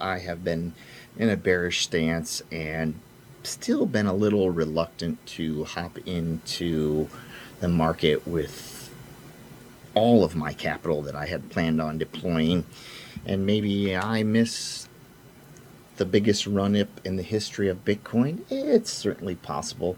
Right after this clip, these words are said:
I have enough skin in the game, as I keep saying, to sort of offset that possibility, although I would have missed out on some of the things that I really wanted to buy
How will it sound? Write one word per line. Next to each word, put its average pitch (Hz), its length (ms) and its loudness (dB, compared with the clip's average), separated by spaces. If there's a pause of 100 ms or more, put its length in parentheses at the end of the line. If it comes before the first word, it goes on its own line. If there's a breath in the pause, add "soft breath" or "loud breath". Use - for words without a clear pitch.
(380 loud breath)
I 139 60 4
have 127 100 8
enough 104 240 4
skin 95 300 0
in 92 80 0
the 95 60 -2
game, 85 560 0 (580)
as 85 180 2
I 87 80 0
keep 104 300 -4
saying, 80 560 4 (800 loud breath)
to 82 440 -2
sort 90 280 2
of 82 140 2 (100)
offset 78 680 2 (120)
that 82 280 -2
possibility, 78 800 -2
although 82 500 2 (840)
I 90 80 2
would 95 160 4
have 87 120 0
missed 92 240 0
out 87 160 2
on 82 140 0
some 95 180 -4
of 85 80 0
the 92 140 -4
things 85 220 -2
that 80 340 -4 (100)
I 76 140 -6
really 90 340 2
wanted 82 340 0
to 87 60 -6
buy 78 460 0